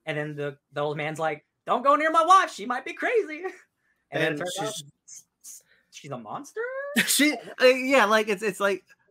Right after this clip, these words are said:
Speaker 2: we're, we're all monsters on the inside. Um, but, like, she, yeah, she's, like, haunting their ho-, their rooms and, like, touching them and
Speaker 1: She's just, like, being, like, a weird naked lady. Which
Speaker 2: Yeah.
Speaker 1: is,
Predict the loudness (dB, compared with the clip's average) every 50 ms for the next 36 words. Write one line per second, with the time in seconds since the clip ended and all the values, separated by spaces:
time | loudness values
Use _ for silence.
0 | _ _ -4 0 2 2 4 2 2 2 2 4 4 2 2 0 -4 -6 -6 -10
1 | -12 -12 -12 -10 -10 -10 -12 -12 -12 -12 -12 -12 -12 -12 _ -20 -20 -18 -6 0
2 | 2 4 4 4 2 -2 -4 -8 -6 -2 -2 2 2 2 0 2 0 0 0 -2
3 | -2 -2 -2 -2 -2 0 0 0 0 0 -4 -10 _ _ _ _ _ _ -4 -2
4 | -2 -2 -2 _ -14 -10 -2 2 2 2 2 2 0 0 0 0 -2 -4 0 2
5 | 4 6 6 6 4 2 0 -4 -6 -6 -8 -6 -2 0 2 2 4 4 4 4
6 | 4 4 0 -2 -2 -4 -4 -4 -2 -4 -4 -2 -2 -4 -4 -4 -4 -6 -6 -6
7 | -8 -10 -10 -12 -14 _ _ _ _ _ _ _ _ -20 -20 -16 -10 -8 -4 -4
8 | -4 -6 -6 -16 -16 _ _ -10 -6 -6 -6 -4 -2 -4 -2 0 -2 -2 -2 -4
9 | -6 -6 -6 -8 -8 -8 -8 -8 -6 -6 -6 -6 -6 -8 -8 -8 -8 -8 -8 -8
10 | _ _ _ _ _ _ _ 0 2 4 6 6 4 2 0